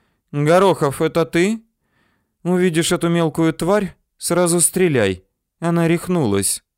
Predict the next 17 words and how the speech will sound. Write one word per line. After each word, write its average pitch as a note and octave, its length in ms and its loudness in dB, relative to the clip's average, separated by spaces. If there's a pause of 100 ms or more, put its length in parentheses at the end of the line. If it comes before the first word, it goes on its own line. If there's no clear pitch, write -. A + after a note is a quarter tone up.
(840)
Он A2+ 240 -2
сразу B2 460 0
узнал B2 400 0
этот A#2 300 -2
высокий, G#2+ 800 -2 (340)
звонкий C3+ 840 0
и - 20 -6
красивый D3+ 580 -2
голос. A2+ 500 0 (560)
«Люсечка, F2 1200 -6 (120)
твою E3+ 540 0
ж E3+ 120 -4
мать, C#3+ 400 -2
откуда F#3+ 520 -2
ты G#3+ 220 -4
тут?» G2 400 -6 (1040)
«В - 40 -20